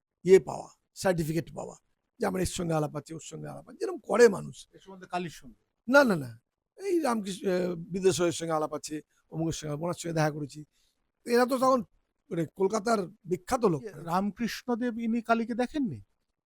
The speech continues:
Speaker 1: না, না, ওই যে বললাম যে উনি কালীকে দেখেছেন, উনি মনে করছেন, হ্যালুসিনেট করছেন, উনি দেখেছেন, মনে করছেন। কারণ উনি তো যেটা বলছেন, তো ওনার তো কিছু একটা,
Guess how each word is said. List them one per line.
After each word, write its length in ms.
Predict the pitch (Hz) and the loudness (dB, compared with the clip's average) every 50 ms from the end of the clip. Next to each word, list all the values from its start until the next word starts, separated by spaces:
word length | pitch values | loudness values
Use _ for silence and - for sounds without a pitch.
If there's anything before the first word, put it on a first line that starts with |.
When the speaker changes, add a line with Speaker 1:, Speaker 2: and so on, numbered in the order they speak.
| _ | _
Speaker 1:
না, 60 | 185 180 | -4 -2
না, 60 | 165 | 0
ওই 120 | 175 202 220 | 0 0 0
যে 120 | 196 226 226 | 0 -2 -2
বললাম 360 | 190 220 208 202 202 208 214 220 208 175 | -2 -2 -4 -4 -6 -8 -12 -14 _ _
যে 100 | 156 175 - | -20 -20 -12
উনি 240 | - 160 170 190 208 220 | -8 -6 -4 -2 -2 -2
কালীকে 420 | - - 156 151 156 170 160 - 196 | -2 -4 -6 -6 -6 -8 -10 -12 -12
দেখেছেন, 340 | 160 175 165 196 - 214 214 226 | -12 -10 -12 -10 -8 -6 -4 -4
উনি 140 | 226 240 226 | -2 -2 -2
মনে 260 | 202 208 262 285 285 | 0 2 2 2 2
করছেন, 440 | 240 - 190 147 - - - 135 127 - _ _ _ _ _ _ _ _ _ _ _ _ _ _ - | 2 0 -4 -6 -4 -8 -14 -14 -16 -18 _ _ _ _ _ _ _ _ _ _ _ _ _ _ 0
হ্যালুসিনেট 480 | 170 214 294 247 - 330 320 254 - - | 2 4 4 4 4 4 4 4 4 4
করছেন, 360 | - 160 - - - 139 135 127 - _ | -2 -8 -8 -8 -10 -12 -12 -14 -10 _
উনি 120 | 185 196 196 | -2 0 6
দেখেছেন, 400 | 180 202 175 180 143 151 147 127 127 143 175 | 6 6 6 6 0 -2 -6 -6 -6 0 2
মনে 160 | 196 226 240 | 4 4 4
করছেন। 360 | - - 170 - - - 143 135 _ _ _ _ _ _ _ _ _ _ _ _ _ | 4 2 -4 -10 -10 -16 -20 -20 _ _ _ _ _ _ _ _ _ _ _ _ _
কারণ 160 | - 202 208 | -8 -4 -2
উনি 140 | 226 240 247 | -2 -2 -2
তো 140 | 196 269 262 254 240 202 - - _ _ _ _ _ _ _ _ _ _ _ _ _ _ _ _ _ - | -2 -4 -4 -4 -4 -4 -8 -12 _ _ _ _ _ _ _ _ _ _ _ _ _ _ _ _ _ -16
যেটা 440 | 139 131 131 120 117 - 156 151 170 | -16 -16 -16 -18 -18 -12 -6 -6 -4
বলছেন, 560 | 143 143 180 233 277 196 - - 147 156 196 247 269 - _ _ _ _ _ _ _ | 2 6 6 6 6 4 0 -2 -2 -2 -2 -4 -8 -10 _ _ _ _ _ _ _
তো 40 | - 185 | -8 -6
ওনার 140 | 185 196 185 | -6 -6 -6
তো 80 | 233 185 | -8 -12
কিছু 220 | - 175 - - 208 | -12 -14 -2 -2 -2
একটা, 160 | 208 - 233 | 0 2 4